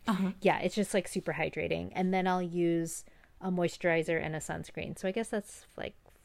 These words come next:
Speaker 2: four or five. But yeah.
Speaker 1: Yeah, four or five.
Speaker 2: Yeah, I just
Speaker 1: Four or five.
Speaker 2: I used to have, like, ten steps and just realized it was too much.
Speaker 1: Well, one thing I'm, I'm realizing is I'll see a lot of posts, and no judgment whatsoever, but it's like,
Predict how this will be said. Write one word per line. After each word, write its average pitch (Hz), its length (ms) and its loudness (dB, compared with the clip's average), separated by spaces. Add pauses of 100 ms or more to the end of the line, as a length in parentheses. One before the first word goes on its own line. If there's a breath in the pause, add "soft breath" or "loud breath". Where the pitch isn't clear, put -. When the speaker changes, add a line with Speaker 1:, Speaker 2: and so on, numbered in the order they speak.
(240)
Speaker 2:
four - 240 -2
or - 60 -10
five. - 480 -8
But 160 240 6 (100)
yeah. 190 220 8
Speaker 1:
Yeah, 202 140 6
four 202 360 -2
or 196 60 -2
five. 190 240 -4
Speaker 2:
Yeah, 180 260 4
I 208 100 0
just 240 240 4
Speaker 1:
Four 277 160 8
or 285 60 2
five. 185 420 6
Speaker 2:
I 214 60 6
used 226 400 8
to 302 140 6
have, 156 280 0
like, - 280 -2 (100)
ten 165 320 0
steps - 420 -6
and 160 380 -6
just 160 220 -8
realized 123 400 -4
it 147 80 -4
was - 120 -10
too - 140 -12
much. - 400 -14 (140)
Speaker 1:
Well, 294 160 6
one 311 160 8
thing 427 120 4 (140)
I'm, 311 160 6
I'm 240 160 8
realizing 202 640 4
is 196 300 0 (420)
I'll 214 160 10
see 240 220 4
a 247 80 6
lot 233 160 8
of 233 80 2
posts, - 600 2 (600 soft breath)
and 202 460 6
no 226 240 12
judgment 233 400 8
whatsoever, 185 680 6
but 208 100 6
it's 202 180 2
like, 190 360 6